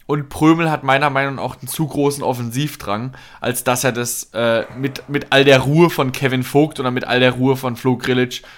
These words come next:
spielen könnte. Ähm, deswegen, auch da sehe ich eigentlich nicht wirklich was.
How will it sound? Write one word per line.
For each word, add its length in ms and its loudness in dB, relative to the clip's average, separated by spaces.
spielen 480 0
könnte. 400 -8
Ähm, 640 2
deswegen, 540 -2
auch 220 2
da 280 8
sehe 240 2
ich 160 -6
eigentlich 640 -4
nicht 340 -2
wirklich 400 0
was. 320 -8